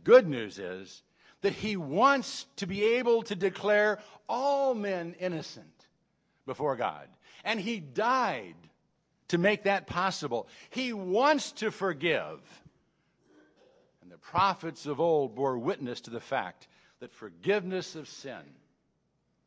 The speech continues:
would come through him. That was the message that Peter had to deliver to Cornelius,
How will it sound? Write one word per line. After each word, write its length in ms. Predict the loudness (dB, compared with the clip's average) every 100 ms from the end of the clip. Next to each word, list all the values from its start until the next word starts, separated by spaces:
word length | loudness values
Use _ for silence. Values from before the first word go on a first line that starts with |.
| _
would 180 | -18 -16
come 440 | -12 -10 -8 -12 -18 _ _ _
through 240 | -14 -14
him. 160 | -14 -20 -20 _ _ _ _ _ _ _ _ _ _ _ _ _ _ -14
That 140 | -12
was 100 | -8
the 80 | -6
message 380 | -2 -2 -4 -16 _ -20 _ _ _ _ _ _ _ _ _ _ _ _ _ _
that 100 | -16
Peter 220 | -14 -12
had 400 | -8 -6 -8 -10
to 80 | -18
deliver 540 | -16 -10 -10 -12 -20 _ _ _
to 60 | -20
Cornelius, 680 | -18 -16 -16 -16 -20 -20